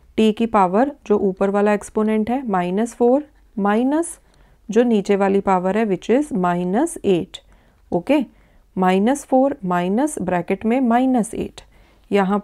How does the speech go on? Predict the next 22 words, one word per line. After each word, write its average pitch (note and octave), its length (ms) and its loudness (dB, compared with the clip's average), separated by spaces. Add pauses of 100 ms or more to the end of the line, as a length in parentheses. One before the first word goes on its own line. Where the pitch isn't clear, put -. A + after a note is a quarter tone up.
पर G#3+ 200 0 (260)
m A3 140 0 (300)
किस A3+ 160 -4
को - 100 0
रेफर A3+ 320 0
कर G#3+ 140 0
रहा G3+ 140 0
है, G3 140 -2
माइनस E3+ 400 -4
फ़ोर A#3+ 200 0
को, C#4 280 -4 (120)
n G#3 220 -2
किस A#3 180 -2
को A#3 120 0
रेफर A3 300 -2
कर G#3+ 140 0
रहा G#3 140 2
है, B3+ 140 -2
माइनस G3 420 -4
एट - 240 -2
को। - 200 -12 (600)
So - 160 -2